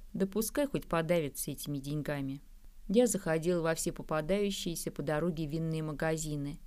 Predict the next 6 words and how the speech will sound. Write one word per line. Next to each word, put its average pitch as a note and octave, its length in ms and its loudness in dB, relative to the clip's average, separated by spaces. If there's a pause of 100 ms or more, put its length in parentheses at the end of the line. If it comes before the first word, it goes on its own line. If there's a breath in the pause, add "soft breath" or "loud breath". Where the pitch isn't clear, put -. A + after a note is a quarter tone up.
но E3+ 80 0
нигде F3 320 2
не A#3 140 6
встретил F3 500 -2
ничего D#3+ 400 -2
алкогольного. D3+ 880 -2